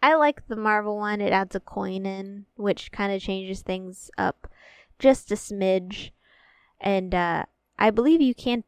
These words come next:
technically combine fluxes, um, just because the nature of the game is it's constantly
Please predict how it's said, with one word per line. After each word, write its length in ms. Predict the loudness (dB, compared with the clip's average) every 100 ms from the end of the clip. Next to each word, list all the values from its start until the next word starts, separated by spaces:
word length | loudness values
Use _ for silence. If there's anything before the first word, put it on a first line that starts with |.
| -2
technically 800 | -2 -4 -10 -10 -2 -2 -2 _
combine 840 | -10 -10 -6 -4 -4 -6 -10 -14 -18 _ _ _ _ _
fluxes, 880 | -2 0 0 0 -2 -2 -4 -12 -20 _ _ _ _ _ _ _ _ _ _ -8
um, 280 | -6 -6
just 220 | -4 -4 -4
because 300 | -4 -4 -6
the 80 |
nature 320 | -6 -6 -6 -8
of 140 | -6
the 80 | -6
game 300 | -6 -8 -6
is 180 | -6 -6
it's 160 | -8
constantly 600 | -8 -10 -10 -8 -8 -8